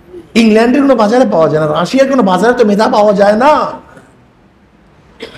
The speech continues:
আরে, তুমি দেখো নাই, যেই ড্রাইভার বড় লোকের বাচ্চাকে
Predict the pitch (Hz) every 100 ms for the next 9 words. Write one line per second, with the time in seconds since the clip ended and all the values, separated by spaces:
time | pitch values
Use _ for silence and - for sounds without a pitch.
0 | - 160 - - 147 147 196 185 - -
1 | - - _ _ _ _ - 202 175 165
2 | 180 190 220 - - - - _ _ _
3 | _ 143 185 190 147 170 196 226 208 139
4 | 107 - - - _ _ _ _ _ 139
5 | 170 170 220 220 196 175 170 202 202 160